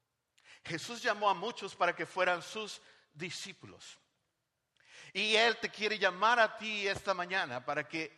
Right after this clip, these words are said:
salgas de entre la multitud y creas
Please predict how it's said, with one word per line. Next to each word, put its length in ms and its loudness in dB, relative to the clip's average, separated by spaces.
salgas 460 10
de 80 0
entre 260 0
la 140 6
multitud 560 -6
y 140 -4
creas 800 2